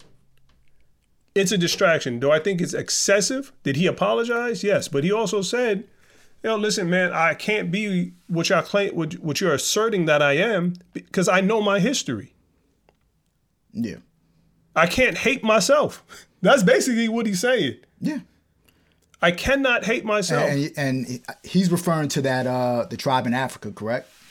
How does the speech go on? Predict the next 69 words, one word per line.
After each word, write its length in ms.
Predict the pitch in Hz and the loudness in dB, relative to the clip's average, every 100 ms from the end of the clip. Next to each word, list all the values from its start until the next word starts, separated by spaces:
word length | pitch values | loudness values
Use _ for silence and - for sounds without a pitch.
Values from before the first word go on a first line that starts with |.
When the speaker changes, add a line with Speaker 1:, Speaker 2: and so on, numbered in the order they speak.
| - - | -20 -8
Speaker 1:
I, 300 | - 226 208 151 | 0 2 0 0
I 120 | 175 | 2
would 140 | 202 190 | 4 4
assume 300 | - 262 240 | 0 -2 0
so. 180 | 196 | 2
I'm 160 | 170 202 | 2 2
not 220 | 202 190 | 2 2
Speaker 2:
The, 240 | 127 123 120 | 0 -2 -4
the 100 | 123 | -4
Jewish 300 | 110 135 127 | -2 -2 -2
tribe 300 | 143 127 123 | -2 0 0
in 60 | 123 | 0
Africa? 420 | 135 135 135 135 _ | -2 -4 -8 -10 _
Speaker 1:
Yeah, 140 | - 170 | -4 -2
the 100 | 135 | 0
lost 280 | 147 175 180 | 2 2 2
tribe 240 | 190 180 | 2 2
of 60 | 151 | 0
Judah. 340 | 165 185 185 | -2 -2 -2
The, 340 | 165 143 147 - - | -2 -2 -6 -10 -6
the 80 | |
Speaker 2:
I, 160 | 175 160 | -2 -2
I 40 | |
think, 200 | 139 165 | -2 -2
I, 300 | 135 143 131 110 | 0 -2 -2 -4
I, 200 | 139 127 | -2 -2
I 40 | |
know 120 | 139 | -2
I'm 100 | 131 | -2
gonna 140 | 120 110 | -2 -4
butcher 320 | 131 123 120 | -4 -4 -4
their 120 | 113 | -2
name. 220 | 113 110 | -4 -4
It's 100 | 104 104 | -6 -8
like 160 | 98 | -10
Lemon 340 | 95 113 110 104 | -8 -6 -6 -8
or 60 | |
something 240 | 92 95 82 | -10 -12 -10
like 160 | 87 | -12
that, 80 | 160 | -4
Speaker 1:
I 80 | 156 | -2
d-, 100 | 151 | 0
Speaker 2:
right? 80 | 143 | 0
Speaker 1:
I 80 | 139 | 0
don't 320 | 127 156 156 | 0 -2 0
know. 220 | 151 175 - - | -2 -2 -10 -6
I, 220 | 131 131 131 | 0 2 2
I 280 | 127 135 147 | 2 2 0
honestly, 480 | 147 - 147 135 131 | -2 -2 -2 -2 -4
Speaker 2:
It's 160 | - | -4
Speaker 1:
I 60 | - | 0
Speaker 2:
like 100 | 147 | 2
Speaker 1:
don't 120 | 139 | 4
Speaker 2:
the 80 | 135 | 2
Speaker 1:
know. 40 | 123 | 0
Speaker 2:
Lemon, 600 | 127 135 143 143 139 - _ _ | 0 0 0 -2 -6 -12 _ _
something 340 | - - 180 151 | -6 2 2 2
like 180 | 135 127 | -2 -2
that, 160 | 120 | -2
Speaker 1:
I 60 | 127 | 0
don't 280 | - 127 123 | 2 0 0
Speaker 2:
but, 20 | |
Speaker 1:
know. 220 | 117 113 - - | -4 -6 -10 -20
<laughs> 220 | - - - | -20 -16 0
Speaker 2:
but 200 | 160 180 | 4 6
Speaker 1:
I 160 | 180 | 6
honestly 320 | 202 180 214 185 | 6 4 2 2
don't 240 | 175 160 | 4 4
know. 200 | 160 123 | 2 0